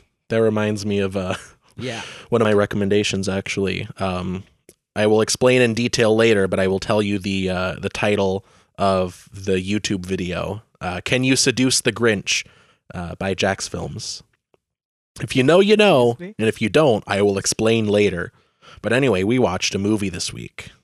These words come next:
Speaker 2: We watched a movie.
Speaker 1: Yeah, we watched this
Speaker 2: Not
Speaker 1: week.
Speaker 2: at the same time.
Speaker 1: Not at the same time. Quite, quite not the same time.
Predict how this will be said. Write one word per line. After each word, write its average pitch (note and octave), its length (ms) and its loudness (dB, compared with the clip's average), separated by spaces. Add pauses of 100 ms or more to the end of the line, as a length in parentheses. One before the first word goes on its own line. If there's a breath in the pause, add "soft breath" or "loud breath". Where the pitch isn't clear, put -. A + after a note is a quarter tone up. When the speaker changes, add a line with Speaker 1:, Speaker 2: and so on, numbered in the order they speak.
(240)
Speaker 2:
We E3+ 240 -8
watched D3 500 -6
a C3 40 -12
movie. G2+ 480 -6
Speaker 1:
Yeah, D#2+ 160 -4
we A2+ 160 2
watched D#3 380 2
this A3+ 100 4
Speaker 2:
Not C4 120 4
Speaker 1:
week. - 80 6
Speaker 2:
at C#4+ 80 -4
the B3+ 80 -4
same A3 300 0
time. D#3 280 0
Speaker 1:
Not C#3 140 2
at D#3 80 -4
the D#3 80 -4
same C3 240 0
time. A#2 260 0
Quite, F3 680 4 (840)
quite E3+ 640 0
not A2 540 0
the F#2+ 140 -8
same F2 320 -6
time. D#2 400 -12